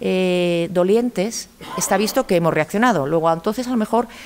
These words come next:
los Birkenaus, los Essen, es decir, ir a una montaña de residuos donde Richard Serra tiene un tótem inmenso, como de Kubrick, donde podemos entender que el mundo vibra, eh, el, el, el, la intemperie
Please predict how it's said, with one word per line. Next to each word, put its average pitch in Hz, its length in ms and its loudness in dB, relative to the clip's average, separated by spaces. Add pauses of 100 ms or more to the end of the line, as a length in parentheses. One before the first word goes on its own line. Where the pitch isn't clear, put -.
(140)
los 180 300 0
Birkenaus, 190 720 2
los 170 360 0
Essen, 208 380 0
es 175 120 -6
decir, 170 280 0 (380)
ir 214 180 4
a 202 60 4
una 196 100 2
montaña 196 340 2
de 180 100 2
residuos 175 480 0
donde 160 240 2
Richard 190 300 -2
Serra 185 380 0 (260)
tiene 185 360 2
un 202 260 2
tótem 202 460 0
inmenso, 160 560 -4 (460)
como 165 260 2
de 160 80 2
Kubrick, 208 400 0
donde 160 340 -2
podemos 180 340 0
entender 196 380 0
que 196 80 -2
el 165 80 0
mundo 185 260 0
vibra, 185 360 -2 (400)
eh, 180 760 0
el, 190 300 0
el, 180 180 0
el, 185 260 -2
la 185 80 4
intemperie 220 680 2